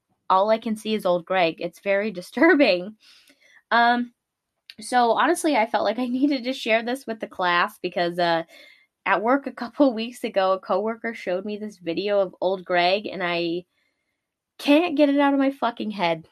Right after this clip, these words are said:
Like, it's all I fucking think about, and now I just keep talking in his accent, and I don't know what to do with my life. Um, so I thought it would be a silly little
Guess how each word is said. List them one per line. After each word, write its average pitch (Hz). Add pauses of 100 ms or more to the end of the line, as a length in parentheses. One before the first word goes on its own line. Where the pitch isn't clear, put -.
(300)
Like, 208
it's 214
all 202
I 185
fucking 175
think 170
about, 165
and 165 (440)
now 180
I 180
just 175
keep -
talking 175
in 170
his 175
accent, 226
and 185
I 170
don't 170
know 165
what -
to -
do -
with -
my 170
life. - (560)
Um, 233
so 240
I 226
thought 220
it 226
would 247
be 208
a 208
silly 208
little 190